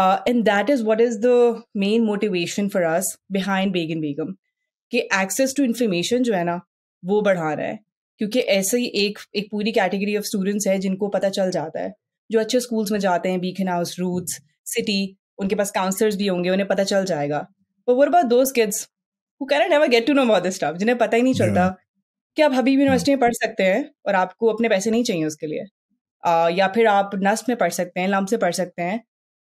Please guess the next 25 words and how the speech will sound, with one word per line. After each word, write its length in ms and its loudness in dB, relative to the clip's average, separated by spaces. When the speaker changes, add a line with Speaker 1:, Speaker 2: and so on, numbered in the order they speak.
Speaker 1:
آ، 200 4
اسکالرشپس 560 -2
پہ۔ 120 -2
So 180 0
that 180 2
is 120 0
what's 360 0
our 120 2
motivation۔ 600 -2
آ، 260 2
جب 220 0
ہم 60 2
نے 100 4
پیوٹ 300 0
بھی 180 0
کیا 280 0
تو 200 -6
ہماری 220 0
موٹیویشن 520 -2
یہی 220 -4
تھی، 200 -8
سوچ 380 0
یہی 180 -2
تھی 160 -4
ہماری۔ 340 -2